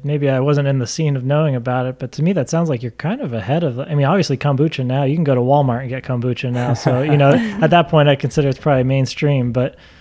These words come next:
Speaker 2: Yeah.
Speaker 1: but, uh, but yeah, I mean, imagine two thousand nine, that's probably not a, it wasn't a big product then, so what kinda made you, what, what, where did you learn about it or kinda get
Speaker 2: Uh,
Speaker 1: onto this idea?
Speaker 2: yeah, w-, uh, so my sister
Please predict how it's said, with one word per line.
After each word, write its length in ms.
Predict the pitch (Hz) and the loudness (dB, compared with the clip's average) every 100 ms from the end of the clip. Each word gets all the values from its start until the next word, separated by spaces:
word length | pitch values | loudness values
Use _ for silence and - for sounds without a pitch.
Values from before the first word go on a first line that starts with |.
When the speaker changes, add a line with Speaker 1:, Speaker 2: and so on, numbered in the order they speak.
| - - | -18 -8
Speaker 2:
Yeah. 160 | 113 | 0
Speaker 1:
but, 260 | 139 135 131 | 4 4 4
uh, 380 | 127 123 123 220 | 2 0 -2 -6
but 240 | 214 156 156 | -4 2 4
yeah, 160 | 185 | 4
I 60 | 139 | 4
mean, 240 | 147 127 - 151 | 2 0 -2 -2
imagine 260 | 156 170 | 0 0
two 160 | 127 202 | -2 -2
thousand 340 | 165 131 120 | 0 0 0
nine, 220 | 120 147 131 | -2 -2 -2
that's 260 | 131 - _ _ - | -6 -10 _ _ -10
probably 300 | 160 180 123 | -6 -6 -6
not 300 | 131 156 139 | -6 -4 -6
a, 80 | 117 151 - | -8 -12 -6
it 60 | |
wasn't 260 | 135 180 135 | -4 -4 -4
a 40 | 117 | -4
big 100 | 135 | -6
product 380 | - 127 165 - | -6 -6 -6 -8
then, 160 | 113 117 | -10 -10
so 140 | 139 | -10
what 100 | 143 | -10
kinda 200 | - 147 | -8 -8
made 280 | 135 143 131 | -6 -8 -8
you, 340 | 135 127 123 - _ _ | -8 -8 -10 -14 _ _
what, 140 | - 160 | -10 -4
what, 160 | 147 | -4
where 180 | 190 151 | 0 0
did 80 | 151 | 2
you 100 | 135 | -2
learn 240 | 117 123 | -2 -4
about 300 | 160 110 107 | -6 -8 -10
it 160 | 117 117 | -10 -8
or 240 | 117 113 117 _ - | -10 -12 -14 _ -16
kinda 200 | 120 117 | -12 -10
get 160 | 117 | -8
Speaker 2:
Uh, 120 | 120 127 | -8 -8
Speaker 1:
onto 120 | 123 | -8
this 200 | 123 - | -12 -12
idea? 180 | 117 147 | -4 -2
Speaker 2:
yeah, 240 | 170 170 139 | 0 0 -2
w-, 300 | 131 - 143 | -6 -6 -2
uh, 540 | 135 131 120 120 113 | 0 0 -2 -4 -10
so 260 | - - 127 | -10 -2 -2
my 120 | 113 | -2
sister 480 | - 185 - 120 95 | -6 -10 -8 -8 -8